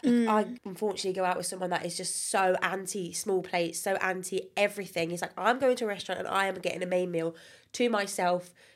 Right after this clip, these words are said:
Speaker 1: You're not trying it." But I'm like, "Let's have, we'll go half and half."
Speaker 2: <clears throat> Yeah.
Speaker 1: Do you know what I mean?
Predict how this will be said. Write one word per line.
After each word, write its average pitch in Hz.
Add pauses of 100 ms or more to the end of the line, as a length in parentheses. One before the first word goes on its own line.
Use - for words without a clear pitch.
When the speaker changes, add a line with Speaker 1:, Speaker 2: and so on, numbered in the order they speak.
Speaker 1:
You're 202
not 180
trying 190
it." 156
But -
I'm 240
like, 190
"Let's 240
have, 269
we'll 185
go 220
half 170
and 151
half." 156
Speaker 2:
<clears throat> 285
Yeah. 208
Speaker 1:
Do -
you -
know -
what 214
I 202
mean? 156